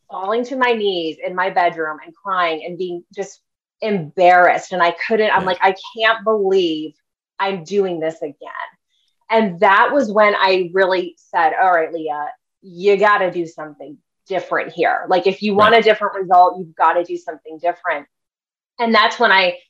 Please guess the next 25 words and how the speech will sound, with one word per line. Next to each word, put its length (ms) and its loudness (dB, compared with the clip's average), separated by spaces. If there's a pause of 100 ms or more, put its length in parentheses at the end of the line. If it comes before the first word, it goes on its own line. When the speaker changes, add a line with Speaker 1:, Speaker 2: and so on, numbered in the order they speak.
(340)
Speaker 1:
did 240 2
the 80 6
scary 400 0
thing. 340 -2
And 80 -4
I, 300 -2
I 220 -4 (300)
forced 360 -2
myself 500 -2
to 100 -14
just 260 -14
be 440 -10 (140)
alone 680 -2
and, 360 -6 (100)
and 200 -8
figure 520 0
it 100 2
out. 420 4
And 100 -10
I 120 -6
knew 280 -8
that 160 -4
Speaker 2:
Yeah. 80 -4
Speaker 1:
I 40 -10 (260)
had 80 -12